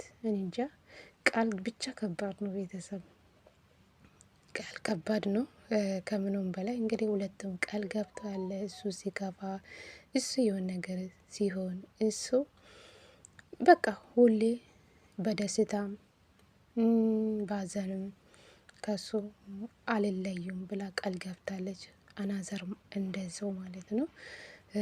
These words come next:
ብቻ ቃል ከባድ ነው እውነት ለመናገር። እንግዲህ ሁለቱም ቃል ገብተዋል። ፍቅር ያሸንፋል ትላላችሁ ቤተሰብ። በጣም ነው ደስ የሚሉ እውነት ለመናገር። እ፣ የምር በእነሱ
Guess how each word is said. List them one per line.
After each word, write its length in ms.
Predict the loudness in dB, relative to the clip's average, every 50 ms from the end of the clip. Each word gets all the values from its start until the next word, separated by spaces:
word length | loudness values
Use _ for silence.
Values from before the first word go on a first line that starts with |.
| -2 0
ብቻ 300 | -2 -4 -6 -4 -4 -4 -4
ቃል 220 | -4 -6 -6 -6
ከባድ 420 | -6 -8 -8 -8 -6 -6 -6 -6 -2 0
ነው 140 | 0 0 -2 -4
እውነት 300 | -6 -6 -4 -4 -2 -4
ለመናገር። 680 | -4 -4 -4 -4 -4 -6 -6 -6 -6 -6 2 2 2 2 2
እንግዲህ 320 | 2 2 4 4 2 2
ሁለቱም 460 | 0 0 -4 -4 -4 -6 -6 -6 -4 -4 -4
ቃል 260 | -6 -2 -2 -2 0 0 -2
ገብተዋል። 640 | -4 -4 -6 -6 -8 -8 -4 -2 -2 0 0 -4 -6 -8 -6 0 2 2 2 2 2
ፍቅር 360 | -2 -4 -2 -2 -6 -6 -6 -6
ያሸንፋል 800 | -6 -6 -6 -6 -8 -6 -6 -4 -4 -4 -4 0 0 0 0 0
ትላላችሁ 600 | -2 -4 -4 -4 -6 -6 -6 -8 -10 -10 -8 -8
ቤተሰብ። 480 | -8 -8 -6 -8 -10 -10 -8 -8 -6 -6 -2
በጣም 300 | -4 -4 -4 -4 -8 -8
ነው 160 | -6 -6 -8 -6
ደስ 240 | -6 -8 -8 -8 -4 -4
የሚሉ 360 | -4 -2 -2 -4 -4 0 0 0 0 0 _ -20 -18 -16 -16 -16 -16 -18 -18 -12 0
እውነት 300 | 4 6 6 6 6 4
ለመናገር። 800 | 2 0 -2 -4 -6 -6 -6 -6 -8 -8 -8 -8 -8 -8 -8 -10 -14 -14 -16 _ _ _ _ -20 _ -4
እ፣ 100 | -2 -2 0 0 -2 -2 -2 0
የምር 380 | 2 2 2 2 2 2 0 -2 -4 -12 -14 -8
በእነሱ 480 | -4 -2 0 2 2 0 0 -2 -6